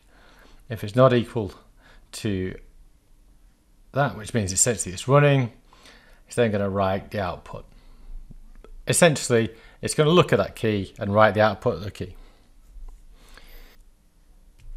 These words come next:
That is the absolute base that you need to do it. Now, in a lot of, uh, json files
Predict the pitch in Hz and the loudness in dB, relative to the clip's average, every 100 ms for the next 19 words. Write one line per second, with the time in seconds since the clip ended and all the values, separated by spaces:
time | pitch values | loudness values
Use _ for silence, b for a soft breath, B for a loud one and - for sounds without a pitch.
0 | - - - - - 151 143 127 139 - | -16 -18 -20 -6 6 6 6 2 0 -4
1 | - - 170 139 - - 143 139 - - | -4 4 4 4 0 2 2 2 0 2
2 | 120 120 - - - - 127 104 110 107 | 2 4 6 6 4 0 -2 0 0 0
3 | - 104 101 - 120 113 104 123 127 131 | -4 -4 -4 0 2 2 0 2 4 6
4 | 147 170 147 135 123 - - - 104 101 | 6 6 8 10 10 8 2 0 0 0
5 | 120 117 - 117 127 120 156 131 - | 2 2 2 2 4 4 2 -6 -12